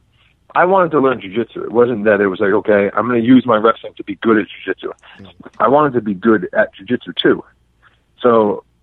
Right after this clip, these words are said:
Speaker 1: I mean, immediately when we walked in the place, first place we trained, um, instead of always being on top, I always sat back and I always tried to do, you know, work off my back and get better.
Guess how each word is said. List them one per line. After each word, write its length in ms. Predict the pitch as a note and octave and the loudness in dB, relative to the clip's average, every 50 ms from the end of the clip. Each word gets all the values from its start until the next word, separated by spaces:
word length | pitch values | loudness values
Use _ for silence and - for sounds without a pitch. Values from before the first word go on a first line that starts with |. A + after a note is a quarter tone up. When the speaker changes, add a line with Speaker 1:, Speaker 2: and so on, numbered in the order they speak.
| _ _ _ _ _ - | _ _ _ _ _ -4
Speaker 1:
I 60 | A#2+ | -4
mean, 200 | A#2+ C3+ C#3 C3 A#2+ | -2 -2 -4 -4 -4
immediately 440 | A#2+ B2+ C#3 C#3+ C#3 A#2+ A2 A2+ | -2 0 2 4 4 2 2 0
when 160 | G#2+ A2+ A#2 A#2 | 0 0 0 0
we 80 | A#2+ A#2+ | 0 2
walked 320 | A#2+ A#2 A2+ A2 - - | 2 2 2 0 0 -4
in 140 | A#2 A2+ A2 | -4 -4 -4
the 60 | G2+ | -6
place, 260 | - - A2 G#2+ G#2 - - - - - - - | -2 0 0 0 0 -2 -6 -16 -20 -20 -8 -4
first 220 | - A2+ A2 - | -2 -2 -2 -2
place 160 | - A#2 A2+ - - | -4 -6 -6 -6 -10
we 60 | F#2 | -14
trained, 360 | - - B2 A#2+ A#2+ A2 A2 - _ _ _ _ _ _ _ _ _ - | -6 -2 -2 0 0 -2 -6 -10 _ _ _ _ _ _ _ _ _ -6
um, 420 | - G2+ F#2+ F#2+ F#2 F2+ F#2 F2 - - - - _ _ _ _ | -2 -2 0 0 -2 -2 -6 -8 -12 -18 -20 -20 _ _ _ _
instead 280 | - G#2 - - C3+ C3 | -20 -8 -4 0 2 2
of 100 | A#2+ - | 0 2
always 320 | - A#2+ A#2+ A#2+ A#2 G2+ F#2 | 2 2 2 4 2 0 0
being 200 | A2 A2 G#2+ G#2+ | -4 -4 -4 -4
on 100 | F#2+ E2+ - | -4 -4 -2
top, 240 | A#2 A#2 B2 - - _ _ _ _ _ _ _ _ _ _ _ - | 0 0 0 -2 -4 _ _ _ _ _ _ _ _ _ _ _ -4
I 120 | G#2 B2 | 0 2
always 180 | D3+ E3 E3+ - - | 4 4 4 4 2
sat 200 | D#3+ C3+ B2 - | 0 -2 0 0
back 260 | A#2+ C3 C3+ B2+ - - | 0 0 0 0 -4 -6
and 80 | G2 G2+ | -6 -4
I 40 | |
always 180 | A2 A#2+ B2 - | -4 -4 -6 -4
tried 200 | - C3 A#2 G#2+ | -4 -4 -4 -4
to 60 | - G#2 | -6 -10
do, 300 | - A2+ A#2 A2 G#2+ - | -8 -6 -4 -4 -4 -4
you 80 | A#2 A#2 | -4 -2
know, 120 | G#2+ G2+ | 0 0
work 260 | G2 G#2 A2 G#2+ - | 2 2 2 2 2
off 140 | G#2+ G2+ - - | 0 -2 -2 -2
my 80 | F#2 | -6
back 320 | - - A2+ A#2 A#2 - - | -4 -2 -2 -2 -2 -4 -8
and 100 | G#2 G2+ | -12 -10
get 160 | G2+ G#2 _ | -10 -8 _
better. 360 | - - G#2+ G2+ F#2 - - | -8 -8 -8 -6 -8 -8 -10